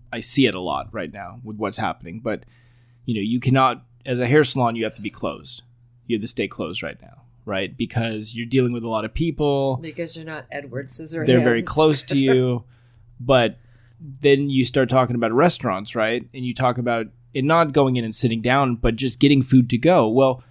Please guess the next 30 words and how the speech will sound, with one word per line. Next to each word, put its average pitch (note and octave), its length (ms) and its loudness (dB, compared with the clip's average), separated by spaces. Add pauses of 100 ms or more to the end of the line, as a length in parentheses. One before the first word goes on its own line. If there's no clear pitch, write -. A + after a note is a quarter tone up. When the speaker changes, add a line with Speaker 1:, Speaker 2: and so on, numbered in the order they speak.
(180)
Speaker 1:
what D#3+ 140 6
if G#3 100 2
the G3 80 0
person D3+ 340 0
preparing C3+ 480 0
your A#2+ 160 0
food A2+ 600 2 (320)
is A#2+ 140 -4
an B2 140 -4
asymptomatic A2 760 0
carrier, F#2+ 580 -4 (380)
right? A2 320 -2 (640)
And C#3+ 120 2
then, F3 180 4
yes, F3 260 2
they D#3+ 120 4
have C#3 140 -2
gloves A#2+ 540 2
and A#2 160 -6
hopefully B2 300 0
a A2 60 -2
face A#2 260 -2
shield, A2+ 460 -4
but, B2 180 -2 (360)
I D3+ 60 0
mean, D3+ 120 2
who E3 140 6
knows, F#3+ 380 4
right? A#2+ 340 2
Like, B2+ 220 0